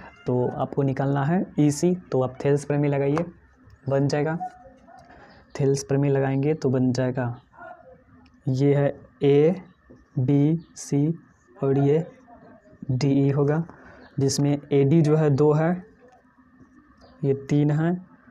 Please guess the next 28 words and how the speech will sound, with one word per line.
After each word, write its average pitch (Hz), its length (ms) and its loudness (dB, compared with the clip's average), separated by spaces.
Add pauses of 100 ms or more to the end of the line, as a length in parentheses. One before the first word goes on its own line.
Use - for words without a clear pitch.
(560)
ये 139 320 0
एई 139 260 4
जो 147 180 0
है 151 180 0
एक 139 160 -2
पॉइंट 139 200 0
छः 147 260 0
है 156 140 -2
और - 460 -8
ये 131 140 2
पता 135 280 -2
नहीं 123 180 -2
है 127 120 -10 (160)
पीसी। 131 300 -2
तो - 800 -16
thills 143 180 2
प्रमेय 151 200 2
लगाएंगे, 147 380 2 (640)
अड़तीस 143 440 0
है 143 80 2
ये, 160 160 0 (960)
दो 143 220 2
बटा 139 260 2
तीन 160 360 0 (180)
और 135 120 0
एक 135 180 -2
पॉइंट 135 240 -2
छः 147 340 -4